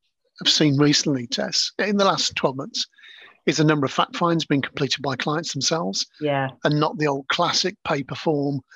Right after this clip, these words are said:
Speaker 2: Yeah.
Speaker 1: you know, and all that. And that's been such a shift in that area. And I think because, you know, because the data's been collected and been, um, uh, been made available by the client themselves, usually speaking, it's right first time.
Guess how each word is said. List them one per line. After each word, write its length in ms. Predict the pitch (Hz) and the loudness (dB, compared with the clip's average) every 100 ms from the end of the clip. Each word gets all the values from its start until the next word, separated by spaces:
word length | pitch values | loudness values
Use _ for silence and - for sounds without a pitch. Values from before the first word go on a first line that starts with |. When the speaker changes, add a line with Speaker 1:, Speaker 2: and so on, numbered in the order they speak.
| - _ | -20 _
Speaker 2:
Yeah. 380 | 151 170 156 147 | -2 2 4 2
Speaker 1:
you 80 | 135 | 0
know, 80 | - | -6
and 140 | 311 151 | -4 -2
all 100 | 143 | -2
that. 200 | 156 - - - - | -4 -6 -14 -14 -6
And 80 | 180 | -2
that's 180 | 175 - | -2 -2
been 200 | 151 135 | -2 0
such 360 | - 220 - | 0 -2 0
a 40 | 135 | 2
shift 400 | - 170 - 151 | 2 0 -2 -2
in 100 | 151 | -2
that 140 | 143 | -2
area. 300 | 151 156 214 - - - - - | -2 -2 -4 -10 -20 -20 -20 -4
And 100 | 175 | 0
I 20 | 156 | 2
think 320 | - 202 139 | 2 2 0
because, 340 | 151 202 185 180 | -2 -2 -2 -2
you 100 | 185 | -2
know, 60 | 135 | -2
because 240 | 156 175 | -4 -6
the 80 | 175 | -2
data's 380 | 175 156 - 143 | 0 0 -4 -4
been 360 | 151 143 135 - - _ _ | 0 0 0 -4 -14 _ _
collected 560 | - 147 160 - 156 127 _ - - _ _ - | -2 0 -2 -2 -4 -4 _ -20 -20 _ _ -2
and 220 | 147 127 | 0 2
been, 380 | 147 143 139 - - | 2 2 0 -4 -8
um, 500 | 151 135 131 123 135 - - - | -8 -6 -6 -8 -8 -10 -14 -12
uh, 380 | 135 139 135 131 | -10 -8 -10 -6
been 200 | 156 143 | -2 0
made 180 | 143 143 | 0 -2
available 600 | 117 156 180 127 - 202 - - _ | 0 2 2 0 -4 -6 -10 -20 _
by 140 | 175 151 | 0 2
the 100 | 147 | 0
client 240 | - 156 | -2 -2
themselves, 640 | 143 - 202 147 190 190 - - _ - | -2 -2 0 0 -4 -4 -6 -12 _ 0
usually 260 | 214 175 | 2 4
speaking, 520 | - 156 143 185 202 | 2 0 -2 -2 -2
it's 200 | 214 - | -2 -2
right 240 | 156 170 - | 0 0 0
first 320 | 156 147 - | -2 -2 -2
time. 360 | 180 180 180 | 0 2 0